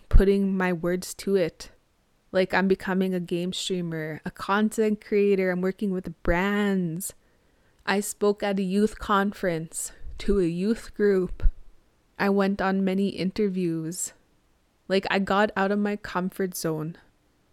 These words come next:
to be who I am. And it's amazing to see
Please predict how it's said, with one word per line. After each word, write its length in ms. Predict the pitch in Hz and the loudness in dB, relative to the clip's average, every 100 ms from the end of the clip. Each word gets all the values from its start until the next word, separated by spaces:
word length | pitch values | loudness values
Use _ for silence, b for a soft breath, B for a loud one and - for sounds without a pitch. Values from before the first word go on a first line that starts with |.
| _ | _
to 140 | - | -2
be 240 | 190 190 196 | 2 2 0
who 320 | - - 208 | -2 -2 0
I 160 | 185 175 | 0 -4
am. 500 | 156 160 196 170 180 - _ _ _ _ _ _ _ _ - | -6 -6 -8 -8 -14 -20 _ _ _ _ _ _ _ _ -4
And 160 | 202 220 | 0 0
it's 120 | 220 | 2
amazing 520 | 226 190 208 220 226 | 2 4 2 2 0
to 140 | 214 220 | -2 -4
see 640 | - - 196 202 202 214 | -4 -2 -2 0 -2 -4